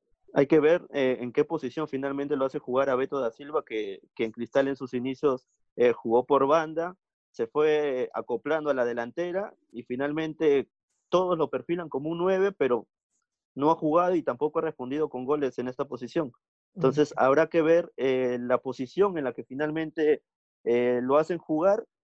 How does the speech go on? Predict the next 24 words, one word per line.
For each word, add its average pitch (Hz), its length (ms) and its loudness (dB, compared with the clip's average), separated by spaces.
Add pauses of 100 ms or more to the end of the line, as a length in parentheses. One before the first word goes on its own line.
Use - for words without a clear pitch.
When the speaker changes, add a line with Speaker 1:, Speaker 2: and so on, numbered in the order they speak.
(320)
Speaker 1:
y 160 120 -2
me 160 120 -2
parece 196 380 0
que 175 80 -4
el 147 80 -4
punto 180 280 -6
fuerte 170 600 -2
en 123 120 -8
esta 160 200 -4
etapa 156 360 0
de, 107 300 0
de 113 100 -2
Mario 135 280 -2
Salas 143 380 0
va 135 60 -2
a 139 40 -6
ser 143 520 -2
el 113 120 -14
medio 123 260 -4
campo 117 360 -6
de 107 80 -6
Alianza 110 320 -6
Lima, 113 280 -8
¿no? 147 180 -18